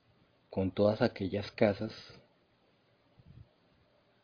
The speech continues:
eh, cuyo ocupantes logren vacunar y enfermar y causarles la muerte,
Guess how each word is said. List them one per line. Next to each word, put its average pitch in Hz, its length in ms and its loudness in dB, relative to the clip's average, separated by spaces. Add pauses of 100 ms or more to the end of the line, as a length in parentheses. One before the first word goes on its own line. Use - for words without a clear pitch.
(300)
eh, 98 160 -10
cuyo 98 280 0
ocupantes 95 760 -2
logren 110 420 2
vacunar 90 640 -2 (1500)
y 101 200 0
enfermar 92 680 0 (360)
y 101 100 -6
causarles 95 580 -2
la 113 140 4
muerte, 92 500 -4